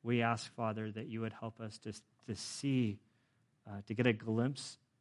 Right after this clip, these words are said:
into the future about our ultimate hope with you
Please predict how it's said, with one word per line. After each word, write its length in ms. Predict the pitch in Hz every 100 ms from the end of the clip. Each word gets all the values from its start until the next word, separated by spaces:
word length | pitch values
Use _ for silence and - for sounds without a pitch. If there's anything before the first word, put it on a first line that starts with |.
| _ _ _ -
into 220 | 110 127
the 100 | 120
future 640 | - 107 107 - 104 101 - _ _ _ _ _ -
about 220 | 107 113
our 140 | 113 110
ultimate 500 | 123 127 - 131 131 _
hope 420 | - - 127 120 -
with 280 | - 104 -
you 340 | 113 113 113